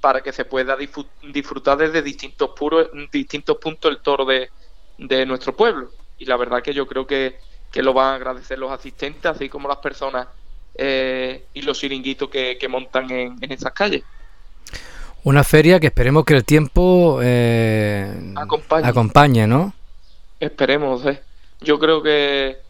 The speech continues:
Speaker 1: la calor y el levante no, no nos lo quita nadie. Ya eso es... Es, es, es nuestro. <laughs> No creo que, que nos falte. El mier-, el sábado noche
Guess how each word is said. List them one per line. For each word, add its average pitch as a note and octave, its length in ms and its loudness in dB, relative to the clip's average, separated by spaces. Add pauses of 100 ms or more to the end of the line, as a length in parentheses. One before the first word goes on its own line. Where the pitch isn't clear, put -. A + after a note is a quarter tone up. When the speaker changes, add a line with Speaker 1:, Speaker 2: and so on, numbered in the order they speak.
(360)
Speaker 1:
la C#3 260 0
calor C#3+ 400 0
y D#3 320 -8
el D3 140 -4
levante D#3 460 -6
no, C#3+ 520 -10
no C#3+ 160 -6
nos C#3+ 200 0
lo C3+ 160 -2
quita C3+ 240 -4
nadie. A#2+ 320 -6 (220)
Ya C3 180 0
eso C3+ 400 -2
es... C3 360 0 (1000)
Es, C#3 360 0
es, C#3 340 -6
es C#3+ 120 -8
nuestro. C#3 540 -4 (280)
<laughs> - 120 -10 (800)
No C#3 120 2
creo C3 180 0
que, B2+ 340 0 (380)
que C#3+ 140 4
nos C#3+ 140 0
falte. - 400 -2 (720)
El C#3 180 -4
mier-, D#3 320 -2
el D3 260 -2
sábado F3 380 0
noche F#3+ 400 -10